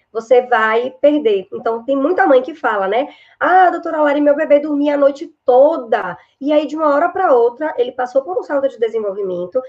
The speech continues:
e agora ele tá acordando várias vezes, e eu não sei o que que eu faço, eu não consigo melhorar isso." Então, acontece muito isso, de você ter uma rotina ajustada, seu bebê tá ótimo, dormindo direitinho, daí vem um salto de desenvolvimento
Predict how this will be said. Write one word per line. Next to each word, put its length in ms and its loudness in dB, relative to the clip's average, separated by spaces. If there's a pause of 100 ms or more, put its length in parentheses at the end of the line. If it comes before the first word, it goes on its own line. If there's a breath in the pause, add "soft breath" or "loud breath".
(160 loud breath)
e 100 -2
agora 340 2
ele 260 -4 (120)
tá 140 0
acordando 460 0
várias 480 0
vezes, 380 2
e 20 -2
eu 140 4
não 160 -4
sei 180 0
o 60 -2
que 120 -10
que 80 -14
eu 40 -12
faço, 400 -4
eu 60 0
não 80 2
consigo 440 -6
melhorar 400 0
isso." 400 -10 (1120)
Então, 320 2
acontece 600 -2
muito 380 0
isso, 240 -10
de 80 -12
você 240 -8
ter 200 0
uma 120 2
rotina 460 0
ajustada, 680 -6
seu 140 -6
bebê 220 -6
tá 220 -4
ótimo, 480 -2
dormindo 320 -6
direitinho, 640 -6 (280 soft breath)
daí 200 4
vem 220 4
um 60 -2
salto 420 2
de 80 -12
desenvolvimento 960 -4